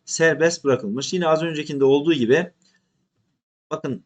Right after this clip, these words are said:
hareket etmediği bu noktada ne olacak? Yine sadece potansiyel enerji olacak. Cisim dururken kinetik enerjisi olmaz, potansiyel enerjisi olur. K'da potansiyel enerji sütun grafiğini çizeceksiniz sevgili öğrencilerim. L'de bakın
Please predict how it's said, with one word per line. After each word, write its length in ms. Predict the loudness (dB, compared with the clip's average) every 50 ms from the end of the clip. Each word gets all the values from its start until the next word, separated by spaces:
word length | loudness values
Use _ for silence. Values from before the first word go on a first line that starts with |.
| _ _
hareket 400 | -2 0 0 0 0 2 2 2
etmediği 460 | 2 2 0 -4 -4 -4 -6 -4 0
bu 80 | 0
noktada 340 | 2 0 0 -2 -2 -2 -2
ne 100 | 0 0
olacak? 360 | 2 2 2 2 0 0 0 -4 -8
Yine 200 | -6 -4 -4 -2
sadece 720 | -4 -2 0 2 2 2 2 2 0 0 0 0 -2 -2
potansiyel 520 | -6 -4 -2 -2 -2 0 0 2 2 2
enerji 360 | 2 4 4 4 4 2 2
olacak. 260 | 0 -2 -4 -6 -12 _ _ _ -12
Cisim 320 | -10 -8 -6 -6 -2 0
dururken 420 | 0 0 0 0 -2 -4 -4 -4
kinetik 300 | -4 -4 -6 -6 -4 -4
enerjisi 560 | -4 -2 -2 -2 -2 -2 0 0 0 -2 -4 -8 _ _ _ -4
olmaz, 460 | 0 0 0 0 0 -4 -4 -6 -6
potansiyel 480 | -8 -6 -4 -4 -4 -4 -2 -2 0 0
enerjisi 340 | 0 0 -2 -4 -4 -4 -2
olur. 240 | 0 0 -2 -2 -6 _ _ _
K'da 580 | -6 -2 2 2 2 4 4 2 2 2 -2 -6 _ _ _ -6
potansiyel 500 | -4 -2 0 -2 -2 0 0 0 0 2
enerji 540 | 2 2 2 2 2 2 0 0 -2 -2 -6 _ _
sütun 340 | -20 -20 -12 -10 -6 -2 2
grafiğini 380 | 2 2 2 2 -2 -4 -6 -8
çizeceksiniz 760 | -6 -6 -4 -2 -2 -2 -4 -4 -4 -4 -2 -2 -4 -6 _ _ _ _ _
sevgili 300 | -6 0 0 2 2 2
öğrencilerim. 280 | 0 -2 -2 -2 0 2
L'de 360 | 4 4 4 4 4 2 0
bakın 340 | -2 0 0 0 -2 -2